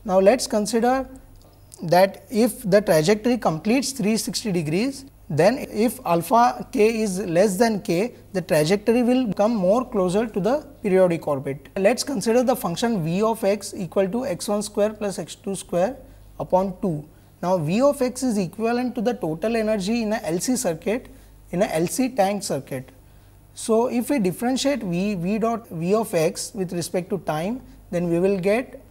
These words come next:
is equal to minus epsilon into X one into capital H of X one.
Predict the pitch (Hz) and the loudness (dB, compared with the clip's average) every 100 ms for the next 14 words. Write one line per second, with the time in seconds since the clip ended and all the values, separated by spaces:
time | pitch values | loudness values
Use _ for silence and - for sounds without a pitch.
0 | - 196 180 190 180 202 196 233 233 165 | -8 -6 -2 -4 0 0 0 -2 -2 -2
1 | 156 233 208 156 - 196 208 208 185 202 | -2 -4 -6 -8 -4 0 0 0 -2 -2
2 | 160 - 185 262 - - 170 165 233 202 | -2 -4 -4 -4 -10 -12 -10 -6 -6 -4
3 | - - 214 233 170 185 165 151 127 143 | -6 -2 -2 0 -2 -2 -4 -6 -10 -10
4 | 135 | -10